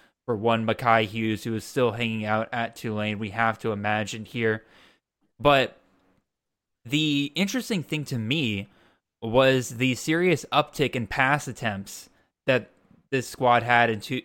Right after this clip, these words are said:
in year two. They went from four hundred and one passing attempts last year to five, or to four hundred fifty-seven. They went at a faster pace. Both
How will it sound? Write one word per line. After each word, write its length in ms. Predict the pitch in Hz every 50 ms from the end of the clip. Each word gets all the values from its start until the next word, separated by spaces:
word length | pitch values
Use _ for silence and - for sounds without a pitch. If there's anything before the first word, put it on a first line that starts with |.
| _
in 240 | 127 123 120 110 110
year 180 | 110 120 117 113
two. 300 | - - - 120 110 95
They 100 | 110 120
went 220 | 131 175 175 160
from 120 | - 135 117
four 220 | - 160 180 170
hundred 300 | 175 165 - 170 165 147
and 120 | 147 139
one 280 | 120 131 139 151 160 160
passing 400 | - 160 151 151 147 - 165 151
attempts 280 | 143 - 156 147 135 -
last 240 | 147 143 139 -
year 100 | 156 147
to 60 | 127 113
five, 340 | - - 131 127 135 - - -
or 160 | 135 123 117
to 360 | - - 131 120 113 110 104 - - - - _ _ _
four 200 | - 151 151 143
hundred 340 | 143 147 139 135 131 123 113
fifty-seven. 680 | - 143 - 139 127 - - 127 120 104 - - - - _ _ _ _ _ _ _ _ _ _ _ _ _ _ _ 110
They 580 | 131 135 147 156 151 151 147 147 147 135 - - _ _ _ _ - - _ _ _ -
went 220 | 135 151 156 -
at 80 | 143 139
a 60 | 131
faster 380 | - 156 143 147 139 - 143
pace. 380 | 123 - - 143 127 113 - -
Both 460 | 120 104 127 139 151 160 156 - -